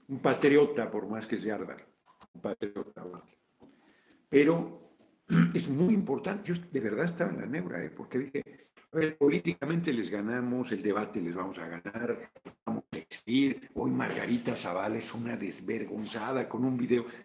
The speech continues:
Yo voy, me, me lo oí, por supuesto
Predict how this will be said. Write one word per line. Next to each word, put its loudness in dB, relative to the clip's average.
Yo -8
voy, 2
me, 2
me 2
lo 2
oí, 4
por -6
supuesto -10